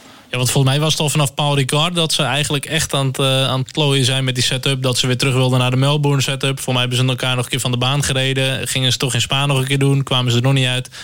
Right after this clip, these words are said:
Eh, Haas heeft echt wel een dramatisch seizoen. Terwijl ze eigenlijk best wel, eh, qua goed tempo aan het seizoen begonnen.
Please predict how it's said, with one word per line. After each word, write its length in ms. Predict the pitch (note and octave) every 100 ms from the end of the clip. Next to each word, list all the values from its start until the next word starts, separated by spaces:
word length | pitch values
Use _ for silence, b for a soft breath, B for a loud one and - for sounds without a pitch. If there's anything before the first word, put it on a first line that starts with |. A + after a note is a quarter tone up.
| B B B
Eh, 540 | - A#2 A#2 A#2 A2 E2
Haas 320 | F#2 B2 B2+ -
heeft 120 | C3+
echt 140 | B2+
wel 260 | C#3 C3 C3+
een 100 | C3
dramatisch 520 | C3 C3 F3+ G#3+ D3
seizoen. 420 | B2 A#2 F3 D3 B B B B
Terwijl 220 | - E3
ze 80 | D#3+
eigenlijk 300 | E3+ E3 C#3
best 160 | G3 -
wel, 300 | C#3+ A#2+ A#2
eh, 580 | A2+ A#2+ B2 B2 A#2 B2
qua 120 | C#3+
goed 240 | B2+ D3+
tempo 380 | D#3+ F#3 G#3+ A#2
aan 60 | A2+
het 100 | A#2
seizoen 280 | A#2+ B2+ B2+
begonnen. 420 | A#2 D3+ A#2